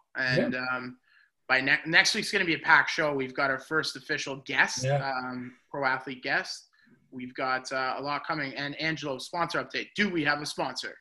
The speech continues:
Speaker 2: We do not have a sponsor, but if you do want to sponsor the Foot in the Crease podcast, you can email the foot in the crease podcast at gmail dot com. You can follow us on Instagram, the Foot in the Cre-, at Foot in the Crease Podcast,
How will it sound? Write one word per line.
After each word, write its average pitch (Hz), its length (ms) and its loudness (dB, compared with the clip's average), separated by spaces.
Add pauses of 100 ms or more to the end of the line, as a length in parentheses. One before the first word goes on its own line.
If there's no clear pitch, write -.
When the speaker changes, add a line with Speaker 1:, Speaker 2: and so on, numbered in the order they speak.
(160)
Speaker 2:
We 147 180 -2
do 151 120 0
not 170 240 10
have 147 140 6
a 139 80 6
sponsor, 123 420 0
but 143 160 0
if 139 100 0
you 147 60 0
do 302 220 2
want 165 180 10
to 139 60 6
sponsor 131 580 2 (240)
the 139 200 4
Foot - 200 4
in 151 60 -2
the 143 60 2
Crease 135 260 2
podcast, 139 600 6
you 127 60 -2
can 135 120 -2
email 143 440 4 (320)
the 143 200 2
foot - 200 6
in - 60 -4
the 156 60 0
crease 156 240 2
podcast 147 600 6
at 160 280 6
gmail 156 520 2
dot 131 300 4
com. 170 500 4 (400)
You 113 80 -6
can 110 60 -8
follow 127 240 6
us 120 100 0
on 127 100 2
Instagram, 139 680 4 (160)
the 120 80 -6
Foot 131 180 -8
in 127 60 -14
the 123 60 -8
Cre-, 135 200 -6
at 139 260 4
Foot 143 220 -4
in 135 60 -4
the 127 80 0
Crease 170 340 2
Podcast, 170 760 8